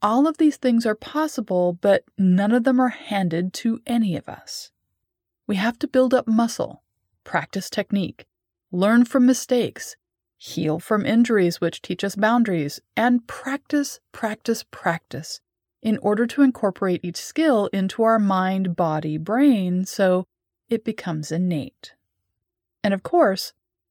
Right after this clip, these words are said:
all of these are use it or lose it, as any athlete or anyone who has been on bed rest for any length of time will tell you.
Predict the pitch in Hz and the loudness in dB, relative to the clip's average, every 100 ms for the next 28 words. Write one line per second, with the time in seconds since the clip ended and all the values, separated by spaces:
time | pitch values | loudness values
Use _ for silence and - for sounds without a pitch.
0 | - 233 269 302 214 208 202 208 208 180 | -2 2 4 2 2 -2 0 0 0 -2
1 | 170 160 160 156 175 285 254 180 - - | -4 -6 -6 -4 2 2 4 2 0 -4
2 | 190 196 185 - 220 254 202 196 185 208 | 0 2 0 0 2 2 0 -6 -4 -4
3 | 208 196 185 196 214 208 202 196 202 170 | -4 -2 -2 -2 0 0 0 0 -2 -2
4 | - 175 170 165 - 262 302 202 170 - | -2 -2 -2 -4 -2 -2 0 0 0 -4
5 | - 175 170 170 156 160 147 143 147 160 | -6 -4 -2 -4 -6 -10 -6 -6 -4 -4
6 | 175 - - 143 131 - | -6 -8 -10 -10 -10 -18